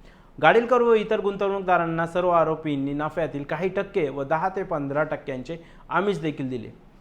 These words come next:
याच आमिषाला एकवीस हजार तीनशे एकसष्ट गुंतवणूकदार हे बळी पडले. संजय मोरे,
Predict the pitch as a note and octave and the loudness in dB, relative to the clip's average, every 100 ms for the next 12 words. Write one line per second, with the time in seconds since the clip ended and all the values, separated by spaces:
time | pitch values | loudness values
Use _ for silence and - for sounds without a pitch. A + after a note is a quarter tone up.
0 | - D3 D3+ D3+ D#3+ D3 C#3 - F#3+ F#3+ | -2 0 0 -2 0 0 0 0 -4 -4
1 | A#3 A3 E3 D3 C#3+ C#3 D3+ D3 D#3+ - | -4 -2 -2 0 0 -2 -6 -4 -6 -6
2 | E3 F#3 E3+ D#3+ C#3 C#3+ E3 D#3 C3 B2+ | -6 -6 -6 -6 -4 -4 -2 -2 0 0
3 | B2+ E3+ - - B2 B2+ B2+ B2 A2 G#2+ | 0 -4 -10 -20 -4 0 0 -2 -6 -8
4 | A2 - _ F3+ G#3 A#3 A3 F3+ D#3+ | -14 -20 _ -2 4 4 4 4 4